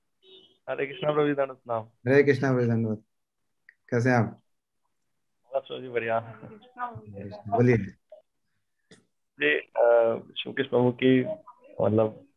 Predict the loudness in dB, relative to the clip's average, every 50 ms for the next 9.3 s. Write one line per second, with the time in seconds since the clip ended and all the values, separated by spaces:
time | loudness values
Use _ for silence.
0 | _ -6 -2 0 2 4 4 4 2 0 -2 -2 -2 -2 0 2 2 2 2 0
1 | 0 0 2 2 4 4 2 0 0 -2 -2 -2 -2 -4 -2 0 2 4 4 2
2 | 0 -2 _ _ _ -6 -6 0 2 2 2 4 4 4 2 2 0 0 0 2
3 | 2 2 0 -2 -10 -20 _ _ -4 0 2 4 4 4 4 2 0 0 0 0
4 | 2 2 0 2 4 6 8 8 8 6 6 4 4 6 8 10 10 8 8 4
5 | 0 2 4 4 4 4 4 2 0 2 2 -2 -2 -2 -6 -10 -10 -14 _ _
6 | _ -14 -6 -2 2 4 4 4 4 2 4 2 2 4 4 2 2 -2 _ _
7 | _ _ _ _ _ _ _ _ -20 -14 -10 -10 -10 -10 -10 _ -16 -16 -16 -16
8 | -16 -20 -20 _ _ 0 0 0 0 0 -4 -2 -2 -2 0 0 0 2 2 2
9 | 0 -2 -10 -14 -14